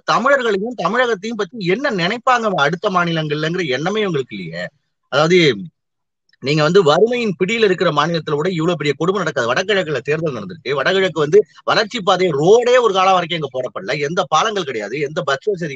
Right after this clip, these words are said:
train வசதியில இருந்து எந்த போக்குவரத்து வசதி இல்லாத அவ்வளவு அடிமைப்பட்டு கிடக்கிற போது மக்கள் இத்தனை வருஷம் கடந்திருக்கா. இப்பதான் மெல்லமா அவன் ஒரு ஒளியை பாய்ச்சிட்டு இருக்கான்.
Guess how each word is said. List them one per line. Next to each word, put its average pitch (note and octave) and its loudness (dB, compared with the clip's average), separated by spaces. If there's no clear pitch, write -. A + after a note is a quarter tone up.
train F3 -4
வசதியில D3 -4
இருந்து F3 0
எந்த G#3+ 0
போக்குவரத்து A#3+ 2
வசதி G3+ 2
இல்லாத F#3+ 2
அவ்வளவு E3+ 2
அடிமைப்பட்டு A3 -4
கிடக்கிற E3+ -2
போது G3 -2
மக்கள் G3+ 0
இத்தனை F3+ -4
வருஷம் F#3+ -6
கடந்திருக்கா. B2+ -4
இப்பதான் E3+ -4
மெல்லமா F#3+ 0
அவன் F#3+ 4
ஒரு D#3+ 0
ஒளியை F#3 4
பாய்ச்சிட்டு A#2+ -4
இருக்கான். G#2+ -8